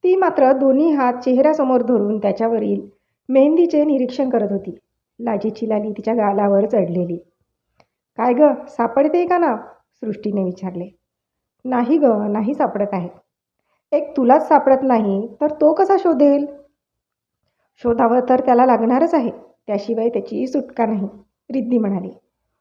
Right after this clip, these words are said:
"ओहो, गालावर ब्लश बघ कसा चढलाय." नुपूर तिला आणखीनच चिडवत होती. "तुमचं आपलं काहीतरीच. अगं, तो फेशियलचा ब्लश आहे," रिद्धी म्हणाली. "आमचेही लग्न झाले आहेत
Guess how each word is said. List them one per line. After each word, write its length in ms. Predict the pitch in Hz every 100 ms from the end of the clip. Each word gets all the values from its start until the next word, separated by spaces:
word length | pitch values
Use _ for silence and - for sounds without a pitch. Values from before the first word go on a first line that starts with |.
| -
"ओहो, 680 | 208 202 208 233 320 302 240
गालावर 380 | 220 208 226 254
ब्लश 300 | 208 220 214
बघ 200 | 226 302
कसा 380 | 339 - 269 269
चढलाय." 480 | 269 240 240 254 294 - - _ _ _ -
नुपूर 360 | 294 302 392 392
तिला 180 | 302 262
आणखीनच 680 | 294 233 214 262 226 233
चिडवत 260 | 233 196 196 196
होती. 380 | 190 180 - _ _ _ _ _ _ _ _ _ _ _
"तुमचं 280 | 254 226 220
आपलं 300 | 233 233 220
काहीतरीच. 600 | 233 254 233 214 185 - - _
अगं, 140 | 208 220
तो 200 | 247 240
फेशियलचा 560 | 240 - 247 302 294
ब्लश 420 | 254 233 220 220 208
आहे," 300 | 185 190 208 - -
रिद्धी 300 | 208 190 190
म्हणाली. 320 | 165 160 175 - _ _ _ _ -
"आमचेही 460 | 277 294 349 339 370
लग्न 240 | 339 359
झाले 300 | 339 330 330
आहेत 200 | 339